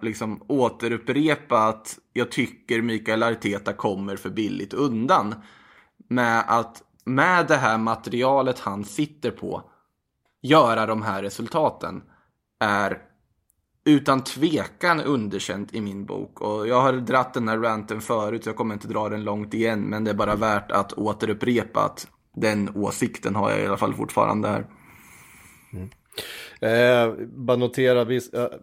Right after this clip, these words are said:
Speaker 2: två mål för Di-, Diogo Jota såklart. Eh, vi möts ikväll, Makoto. Jag
Speaker 1: <laughs>
Speaker 2: gissar
Speaker 1: Vi möts
Speaker 2: att, eh,
Speaker 1: ikväll.
Speaker 2: <laughs> eh, jag tror att, att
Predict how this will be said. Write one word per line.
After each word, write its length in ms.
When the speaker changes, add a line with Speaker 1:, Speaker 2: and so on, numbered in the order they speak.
Speaker 2:
två 140
mål 180
för 120
Di-, 260
Diogo 380
Jota 380
såklart. 540
Eh, 60
vi 140
möts 340
ikväll, 540
Makoto. 640
Jag 360
Speaker 1:
<laughs> 40
Speaker 2:
gissar 380
Speaker 1:
Vi 100
möts 440
Speaker 2:
att, 60
eh, 120
Speaker 1:
ikväll. 160
Speaker 2:
<laughs> 600
eh, 840
jag 300
tror 220
att, 320
att 280